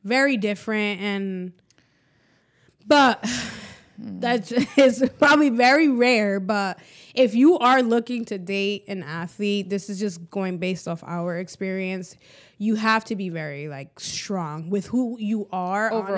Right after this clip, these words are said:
Speaker 1: honestly. You can't be, you can't go into a relationship with them being,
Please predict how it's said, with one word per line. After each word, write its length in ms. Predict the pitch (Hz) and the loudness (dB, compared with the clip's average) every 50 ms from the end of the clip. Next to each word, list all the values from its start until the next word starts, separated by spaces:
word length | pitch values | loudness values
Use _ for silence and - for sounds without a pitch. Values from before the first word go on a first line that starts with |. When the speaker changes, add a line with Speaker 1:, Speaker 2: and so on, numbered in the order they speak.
| 170 | -2
Speaker 1:
honestly. 180 | 160 156 240 240 | -2 -4 -4 -4
You 180 | 233 226 233 233 | -4 -4 -4 -6
can't 380 | - - 285 285 277 240 226 | -4 -2 -2 0 0 -2 -4
be, 160 | 214 240 233 - | -6 -6 -8 -6
you 160 | 220 214 226 | -6 -6 -6
can't 320 | - - 285 277 254 240 | -4 -2 -2 -2 -2 -2
go 160 | 214 226 226 220 | -2 -2 -2 -2
into 580 | 196 214 220 220 - - - 226 220 220 214 214 - - - _ - | -4 -6 -6 -6 -8 -10 -8 -6 -6 -6 -6 -8 -12 -18 -18 _ -6
a 80 | 220 | -4
relationship 760 | 208 214 208 196 196 190 196 - - 214 202 - - 220 202 - | -2 -2 -2 -2 -2 -4 -4 -4 -4 -6 -6 -4 -6 -6 -6 -6
with 140 | 214 202 | -8 -8
them 220 | - 220 208 202 190 | -6 -6 -6 -6 -6
being, 380 | 175 196 196 196 196 196 196 | -6 -6 -6 -6 -6 -6 -8